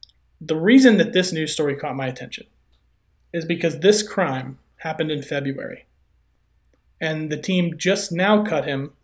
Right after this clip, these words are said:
just, like, to cut ties and get away from the whole situation because the video was released. So it, that just doesn't make any sense. If somebody is, is accused of a crime like that, uh, whether there's video or not, it's, it's still just as bad. But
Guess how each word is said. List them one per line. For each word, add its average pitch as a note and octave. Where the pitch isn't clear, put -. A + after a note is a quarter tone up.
just, D#3
like, D#3
to -
cut F3+
ties E3
and D3+
get D#3+
away E3
from D#3
the D3+
whole E3
situation D3
because C#3+
the D3
video D#3
was C3
released. -
So D#3+
it, E3
that E3
just F3
doesn't E3
make C#3+
any C3
sense. B2+
If C#3
somebody C#3+
is, C3+
is C#3+
accused C#3+
of C#3
a C#3
crime E3
like C#3
that, C#3+
uh, C#3+
whether D#3+
there's D3+
video F3+
or C3+
not, C3
it's, -
it's C#3+
still D3
just C#3
as C3+
bad. C3
But C3